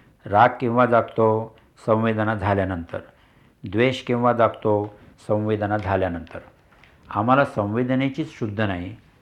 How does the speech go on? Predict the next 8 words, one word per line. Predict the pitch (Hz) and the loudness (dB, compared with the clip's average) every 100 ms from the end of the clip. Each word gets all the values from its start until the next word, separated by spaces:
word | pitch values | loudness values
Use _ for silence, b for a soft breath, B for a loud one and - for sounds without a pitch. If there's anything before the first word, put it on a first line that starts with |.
| _ | _
तर | 113 | -6
राग | 98 101 123 | 0 2 2
आणि | 135 139 | 2 -4
द्वेष | 127 104 131 120 | -6 -4 -4 0
जागण्याची | 113 110 120 117 | 0 0 -2 -6
पण | 117 113 | -6 -6
शुद्ध | - 95 85 | -6 -12 -10
नाही. | 87 78 | -10 -10